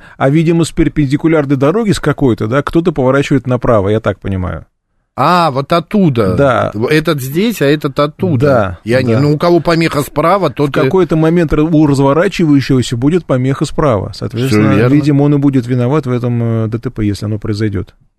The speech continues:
Speaker 2: И, а уступать должен тот, кто,
Speaker 1: Тот,
Speaker 2: э, у кого
Speaker 1: разворачивается.
Speaker 2: пого-,
Speaker 1: Да,
Speaker 2: помеха.
Speaker 1: да, да.
Speaker 2: Автомобиль А должен уступить автомобилю
Speaker 1: Потому что
Speaker 2: Б.
Speaker 1: оба совершают манёвр, но поскольку при этом манёвре у разворачивающегося будет поворачивающей помехой справа,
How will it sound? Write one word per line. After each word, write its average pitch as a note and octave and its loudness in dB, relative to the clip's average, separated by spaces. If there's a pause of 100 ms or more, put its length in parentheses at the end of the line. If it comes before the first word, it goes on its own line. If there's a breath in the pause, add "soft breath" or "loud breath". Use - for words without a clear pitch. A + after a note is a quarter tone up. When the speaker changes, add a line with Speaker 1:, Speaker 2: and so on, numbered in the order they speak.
(100)
Speaker 2:
И, C#3+ 0
а C#3 0
уступать E3+ -2
должен F3 0
тот, G#3 -2
кто, E3 0
Speaker 1:
Тот, C#3+ -4
Speaker 2:
э, - -2
у C#3+ 0
кого D3+ 0
Speaker 1:
разворачивается. D3 2
Speaker 2:
пого-, C#3 2
Speaker 1:
Да, B2 2
Speaker 2:
помеха. A#2+ 0
Speaker 1:
да, G#2 -4
да. G2+ 2
Speaker 2:
Автомобиль G3 -2
А D#3 2
должен D3+ 0
уступить D#3 -2
автомобилю B2+ -2
Speaker 1:
Потому D3 2
что C#3 2
Speaker 2:
Б. G3 2
Speaker 1:
оба D#3 2
совершают C#3+ 0
манёвр, D3+ 2
но B2+ 2
поскольку C3 -2
при C3+ 0
этом B2+ 0
манёвре C3 2
у C3+ 2
разворачивающегося B2 0
будет A#2+ -2
поворачивающей A#2+ 0
помехой A#2+ -2
справа, D#3 0